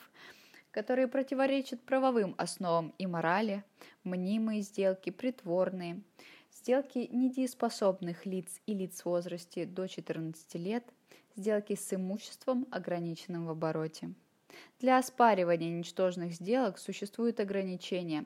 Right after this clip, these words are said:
сходные с оспоримыми сделками. Заявить о применении последствий недействительности может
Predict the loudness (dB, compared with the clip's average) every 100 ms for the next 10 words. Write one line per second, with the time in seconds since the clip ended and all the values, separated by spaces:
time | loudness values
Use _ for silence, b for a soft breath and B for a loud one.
0 | -8 -16 -12 -2 -2 0 -2 -2 -6 -2
1 | -2 -2 -4 -6 -6 -2 -2 -2 -6 -8
2 | -10 _ _ B B B B B -2 0
3 | 0 0 -4 -4 -4 0 2 2 0 -2
4 | -2 -2 -2 -2 -2 2 2 2 -4 -4
5 | -4 -6 -6 -4 2 2 2 0 0 0
6 | -2 -4